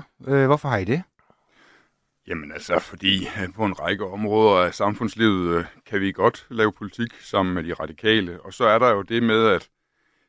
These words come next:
Speaker 2: den næste regering afgøres af, om der er rødt eller blåt flertal i Folketinget.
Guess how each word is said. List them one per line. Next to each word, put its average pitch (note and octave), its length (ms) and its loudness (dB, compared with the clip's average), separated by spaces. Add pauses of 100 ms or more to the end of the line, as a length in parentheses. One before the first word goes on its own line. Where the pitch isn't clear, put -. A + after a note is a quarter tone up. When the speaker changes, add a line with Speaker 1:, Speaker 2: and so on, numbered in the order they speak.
(160)
Speaker 2:
den A2 140 -2
næste C3 420 2 (360)
regering A#2 500 0
afgøres G#2 520 0
af, G#2+ 160 2
om F#2 160 -4
der F#2+ 80 -2
er E2+ 80 0
rødt A2 320 -4
eller F#2+ 180 -8
blåt G2 260 0
flertal F#2 720 -4 (200)
i F2 260 -8 (300)
Folketinget. F#2+ 460 0